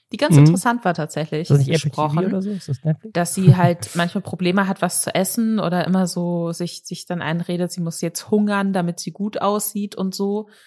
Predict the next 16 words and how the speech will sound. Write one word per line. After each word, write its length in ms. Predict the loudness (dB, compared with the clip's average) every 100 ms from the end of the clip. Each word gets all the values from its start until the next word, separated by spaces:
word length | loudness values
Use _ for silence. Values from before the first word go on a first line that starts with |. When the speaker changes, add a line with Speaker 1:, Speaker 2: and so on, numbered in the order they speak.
| _ _ _ -2
Speaker 1:
Ne? 240 | 0 0
Also 360 | 0 2 0 -2
wirklich 500 | -6 -4 -6 -6 -12 -14
sehr, 340 | -10 0 0 2
sehr 200 | -2 -2
traurig 760 | -4 0 0 0 -2 -4 -14 -8
irgendwie. 680 | -6 -6 -8 -6 -6 -6 _ _ -20 _ _ _ _
Und 440 | 2 4 2 0 -4
es 140 | -4
gibt 200 | -4 -4
diese 200 | -4 -4
Szene 540 | -4 0 2 2 2
in 120 | 2 2
dem 140 | 2
Musikvideo, 880 | -2 -4 -6 -8 -4 -2 0 2 2
so 240 | 0 -4